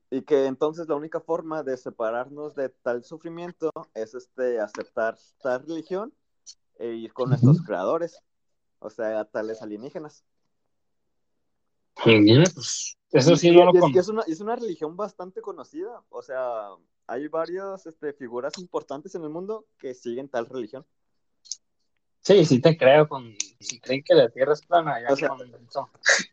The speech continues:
Speaker 1: no, no recuerdo quiénes eran, no recuerdo si DiCaprio estaba en esa, pero
Speaker 2: Pues
Speaker 1: pues
Speaker 2: sí,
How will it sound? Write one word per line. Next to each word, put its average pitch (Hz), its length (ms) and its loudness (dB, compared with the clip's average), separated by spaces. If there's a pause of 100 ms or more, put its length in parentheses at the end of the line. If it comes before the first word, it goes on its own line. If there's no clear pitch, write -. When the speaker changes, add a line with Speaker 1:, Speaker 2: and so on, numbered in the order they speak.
(460)
Speaker 1:
no, 170 200 6
no 220 140 6
recuerdo 254 300 4
quiénes 262 220 0
eran, 262 220 4
no 175 200 6
recuerdo 254 360 6
si 233 160 0
DiCaprio 208 800 0
estaba 180 380 -4
en 190 200 -10
esa, 247 320 -8 (2000)
pero 143 240 0
Speaker 2:
Pues - 60 -20
Speaker 1:
pues 208 140 10
Speaker 2:
sí, 254 80 6